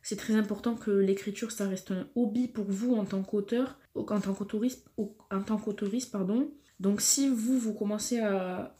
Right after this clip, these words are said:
à vous sentir mal sur la plateforme sur laquelle vous écrivez, c'est vraiment pas bon.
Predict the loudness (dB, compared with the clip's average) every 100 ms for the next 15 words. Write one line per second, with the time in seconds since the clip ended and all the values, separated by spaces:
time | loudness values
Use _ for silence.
0 | -4 -4 -2 -2 0 2 2 2 0 -4
1 | -2 -4 -2 -4 -4 -6 -4 -4 -2 -4
2 | -4 -4 -2 -2 -2 -2 -2 -2 -2 -2